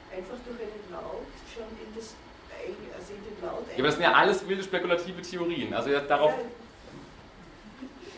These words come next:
Speaker 2: nehmen Sie den Herder jetzt nicht zu ernst. Sie müssen den Punkt verstehen, den der Herder versucht zu machen. Nämlich genau die Frage, also genau der Punkt ist der, dass einfach das Argument ist,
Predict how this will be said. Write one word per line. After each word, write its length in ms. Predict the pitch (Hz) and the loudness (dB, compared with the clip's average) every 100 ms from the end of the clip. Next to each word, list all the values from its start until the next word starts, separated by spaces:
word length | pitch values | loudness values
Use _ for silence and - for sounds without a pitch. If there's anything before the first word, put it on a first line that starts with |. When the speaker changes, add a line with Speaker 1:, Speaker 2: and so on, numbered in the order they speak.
| - | 2
Speaker 2:
nehmen 240 | 151 226 | 10 12
Sie 80 | 233 | 12
den 100 | 220 | 12
Herder 300 | 175 180 214 | 12 12 10
jetzt 180 | 208 208 | 8 0
nicht 280 | 226 226 - | -4 -6 -4
zu 100 | 220 | 0
ernst. 380 | 190 214 151 165 | 2 4 2 -2
Sie 60 | |
müssen 180 | 175 175 | -6 -4
den 160 | 175 - | -6 -2
Punkt 240 | 240 294 | 0 0
verstehen, 380 | - 185 175 165 | -2 -6 -2 -2
den 100 | 147 | 0
der 100 | 139 | -2
Herder 360 | 143 143 143 135 | 2 4 4 0
versucht 420 | 120 127 120 - | -6 -10 -12 -10
zu 80 | 120 | -6
machen. 300 | 104 101 104 | -4 -6 -6
Nämlich 200 | 143 156 | -6 -2
genau 540 | 160 151 175 247 240 - | 0 2 4 4 0 -6
die 100 | 190 | -16
Frage, 520 | - 165 156 185 156 | -8 0 2 2 0
also 140 | - 160 | -2 -2
genau 260 | 165 165 | 0 0
der 100 | 220 | 0
Punkt 360 | 214 214 208 208 | -2 -4 -6 -6
ist 180 | 185 175 | -8 -6
der, 140 | 185 | -4
dass 100 | 185 | -4
einfach 220 | - 170 | -4 -6
das 100 | 165 | -6
Argument 600 | - 151 151 147 185 202 - | -2 -2 -2 -4 -6 -8 -8
ist, 280 | - - | -8 -10